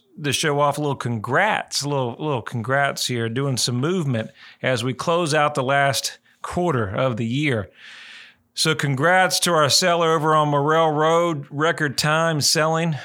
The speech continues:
twelve hours. I think I was talking to my seller today, on the market, off the market,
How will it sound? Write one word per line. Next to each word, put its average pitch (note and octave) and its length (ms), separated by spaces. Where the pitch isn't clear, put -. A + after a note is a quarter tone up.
twelve E3+ 340
hours. F3 400
I A#2 60
think B2+ 200
I C3+ 40
was B2 140
talking C3 340
to - 80
my B2+ 120
seller C3 280
today, B2+ 480
on D#3 180
the D3+ 80
market, D3+ 540
off D3 280
the D3 100
market, C#3 640